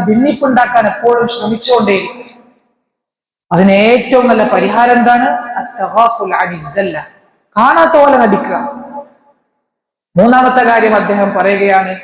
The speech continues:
വനിസ്യാനുൽ അദിയ. ആരെങ്കിലും എന്തെങ്കിലും ഉപദ്രവം ചെയ്തിട്ടുണ്ടെങ്കിൽ അതിനെ മറന്നു കളയുക. വല്യഅഫു വല്യസ്ഫഹു അലാ തുഹിബ്ബൂന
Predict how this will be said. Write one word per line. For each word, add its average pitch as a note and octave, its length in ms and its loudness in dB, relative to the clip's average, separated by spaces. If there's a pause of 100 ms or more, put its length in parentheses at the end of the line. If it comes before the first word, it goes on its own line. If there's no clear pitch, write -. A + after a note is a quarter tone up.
(720)
വനിസ്യാനുൽ G3+ 800 2 (140)
അദിയ. A3 320 2 (2250)
ആരെങ്കിലും A#3 460 2 (100)
എന്തെങ്കിലും A3 480 4 (120)
ഉപദ്രവം G#3+ 500 2 (880)
ചെയ്തിട്ടുണ്ടെങ്കിൽ A3 720 2 (120)
അതിനെ A#3+ 200 4 (120)
മറന്നു D4+ 340 4
കളയുക. G3 320 0 (960)
വല്യഅഫു F#3+ 640 0 (140)
വല്യസ്ഫഹു G3 760 0 (720)
അലാ A3+ 160 4 (180)
തുഹിബ്ബൂന G#3 600 0